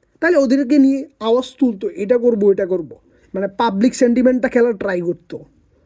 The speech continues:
এর সবগুলো হচ্ছে একরকম, মানে পাবলিক সেন্টিমেন্ট না খেলতে পারলে তো এদের ব্যবসাটা হবে না।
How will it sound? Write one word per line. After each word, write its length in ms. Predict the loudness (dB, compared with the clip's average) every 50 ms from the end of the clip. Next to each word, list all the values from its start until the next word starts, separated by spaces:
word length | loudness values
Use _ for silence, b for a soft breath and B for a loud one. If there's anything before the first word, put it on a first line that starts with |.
| _ _ _ _ _ _ -6
এর 80 | -6
সবগুলো 580 | -6 0 0 0 0 0 -2 2 4 4 4 4
হচ্ছে 220 | 0 -2 0 0
একরকম, 380 | 2 2 2 0 -2 -2 -4 -8 -14 _ _ _ b b b b b b b -4
মানে 140 | -2 -2 -4 -4 _
পাবলিক 340 | -4 -4 -2 -2 -2 -2 0
সেন্টিমেন্ট 500 | 0 0 2 2 2 2 2 2 2 0
না 60 | 0
খেলতে 260 | 0 0 0 0 0
পারলে 240 | 2 2 2 2 2
তো 140 | 2 0 2
এদের 180 | 2 0 0
ব্যবসাটা 380 | 0 -2 -4 -2 -2 -2 0 0
হবে 220 | -2 -2 -4 -6
না। 120 | -10 -14